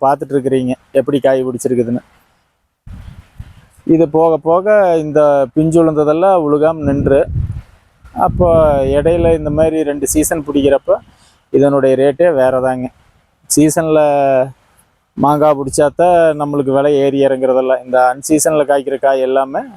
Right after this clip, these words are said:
நல்ல விலைக்கு தான் விக்கி. ஏன்னா, வேற மாம்பழமெல்லாம் நம்மளுக்கு கிடைக்காது இல்லைங்க, வேற வெரைட்டிஸ் எல்லாம். அதனால நல்ல விலைக்கு போகுங்க.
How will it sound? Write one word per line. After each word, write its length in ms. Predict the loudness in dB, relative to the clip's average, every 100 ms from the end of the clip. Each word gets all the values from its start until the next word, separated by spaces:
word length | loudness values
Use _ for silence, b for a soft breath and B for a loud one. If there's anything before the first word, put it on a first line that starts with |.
| -4
நல்ல 220 | 0 0
விலைக்கு 340 | 0 -4 0 0
தான் 80 |
விக்கி. 260 | 0 0 0
ஏன்னா, 680 | 2 2 0 2 2 0 -2 -10 _
வேற 220 | 0 0 0
மாம்பழமெல்லாம் 600 | -2 0 -2 -2 -4 -4
நம்மளுக்கு 260 | -2 -2
கிடைக்காது 440 | 0 -2 2 2 2
இல்லைங்க, 180 | 0 0
வேற 320 | 0 0 -2
வெரைட்டிஸ் 360 | -4 -2 -2
எல்லாம். 240 | 0 0 -2 B B B B B _
அதனால 380 | -2 -2 0 -2
நல்ல 260 | -2 -2 0
விலைக்கு 380 | -2 -4 -2
போகுங்க. 320 | 0 0 -4